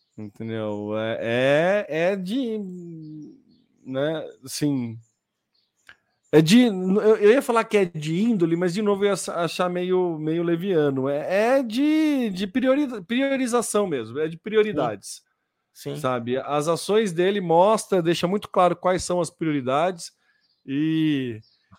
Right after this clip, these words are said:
Speaker 1: e se a gente levantar de cara, que a primeira que eu lembro é a questão de quando foi abrir o papel na bolsa, que ele, é, não, não,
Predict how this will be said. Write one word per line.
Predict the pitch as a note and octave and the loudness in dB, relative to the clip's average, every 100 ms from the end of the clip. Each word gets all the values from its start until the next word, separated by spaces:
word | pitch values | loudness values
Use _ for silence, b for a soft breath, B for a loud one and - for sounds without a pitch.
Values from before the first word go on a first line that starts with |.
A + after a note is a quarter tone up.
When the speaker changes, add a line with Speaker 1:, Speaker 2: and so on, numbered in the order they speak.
| _ | _
Speaker 1:
e | D3 F#3 F#3+ | 0 2 2
se | G#3 | 2
a | |
gente | C#4 D#4+ | 2 2
levantar | D#4+ B3+ A#3 E3+ A3 A3 | 4 6 4 4 2 2
de | E3+ D3+ D3+ D3 G3+ | -2 -14 -14 -8 -8
cara, | - G3+ G#3 F#3+ | 0 4 6 4
que | - | 0
a | E3+ | -2
primeira | F3+ G#3+ C#4+ | 2 4 4
que | A#3+ | 4
eu | C4 | 4
lembro | G3+ G3 G3+ F3+ F3 B2+ C#3 - | 6 6 4 2 2 2 -2 0
é | D3 D#3+ | 2 2
a | D3+ | 0
questão | - E3 - E3 E3 | 2 2 4 6 6
de | D#3 | 4
quando | E3 D#3+ | 4 4
foi | - D#3+ | 6 8
abrir | D3+ C#3 D3+ | 8 8 6
o | |
papel | D3+ C#3+ D3 D3+ | 4 4 4 4
na | C#3+ | 2
bolsa, | B2 C3+ D3 C#3+ C#3+ | 2 0 0 -4 -6
que | D3 | -2
ele, | C#3+ C#3+ A2 - _ _ _ _ _ _ _ _ - | 0 0 -2 -6 _ _ _ _ _ _ _ _ 0
é, | C#3 C#3 C3+ C3+ | 2 2 2 2
não, | F3 C4 G#3+ | 6 8 6
não, | F3+ A3 F3 | 2 0 -2